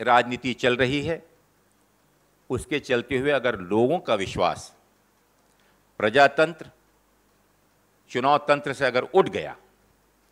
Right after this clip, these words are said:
और अगर ये विश्वास बैठ गया कि भले ही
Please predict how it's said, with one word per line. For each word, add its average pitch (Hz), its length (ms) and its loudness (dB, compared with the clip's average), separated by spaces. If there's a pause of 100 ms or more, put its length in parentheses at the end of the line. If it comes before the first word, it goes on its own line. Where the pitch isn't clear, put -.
(320)
और 147 140 6
अगर 151 220 4
ये 170 200 0
विश्वास 147 420 2
बैठ 101 260 0
गया 98 200 -2 (840)
कि 143 60 -8
भले 135 280 2
ही 220 360 0